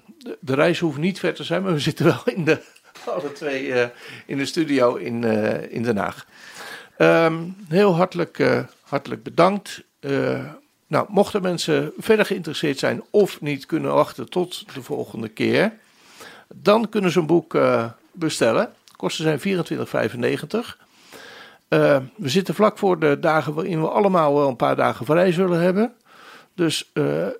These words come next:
excuus van, eh, nou, ik heb er geen tijd voor het boek, want, eh, ik moet dit en dat en zo.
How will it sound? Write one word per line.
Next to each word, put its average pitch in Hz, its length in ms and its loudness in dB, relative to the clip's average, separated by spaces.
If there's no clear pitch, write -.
excuus - 480 -2
van, 143 320 0
eh, 135 120 0
nou, 151 220 0
ik 127 100 -6
heb 165 140 -2
er 151 60 -8
geen 180 240 -2
tijd 185 240 0
voor 190 140 -6
het 160 120 -6
boek, 185 260 -2
want, 151 240 -4
eh, 135 200 -2
ik 139 100 -8
moet 143 180 -12
dit 175 180 -6
en 151 60 -8
dat 135 240 -2
en 120 300 -6
zo. 160 360 -2